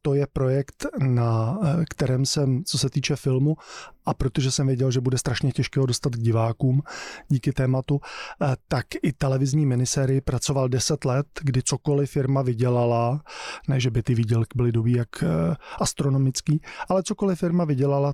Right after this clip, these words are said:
to jsme prostě hodili, eh, na hromádku peněz, který měli zafinancovat ten projekt. Takže si představte, že deset let prostě jedete bez dovolených, bez toho, aniž byste si mohla dovolit koupit, eh,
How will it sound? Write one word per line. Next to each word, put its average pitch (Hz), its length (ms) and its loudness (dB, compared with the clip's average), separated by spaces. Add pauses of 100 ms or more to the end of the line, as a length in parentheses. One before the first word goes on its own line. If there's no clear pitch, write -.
to 127 140 0
jsme 151 340 0
prostě 131 560 0 (120)
hodili, 123 600 2 (540)
eh, 151 300 2
na 139 120 2
hromádku 127 680 0
peněz, 120 400 0
který 123 280 0
měli 123 200 4
zafinancovat 123 600 0
ten 131 160 0
projekt. 120 300 0
Takže 120 200 0
si 135 120 0
představte, 135 480 -2
že 120 140 0
deset 120 340 0
let 123 160 0 (100)
prostě 135 360 -2
jedete 120 420 0
bez 117 320 -2 (540)
dovolených, 131 840 2
bez 120 200 -2
toho, 123 180 2
aniž 120 200 0
byste 120 280 -2
si - 140 0
mohla 120 260 4
dovolit 117 400 2
koupit, - 460 0 (580)
eh, 151 40 2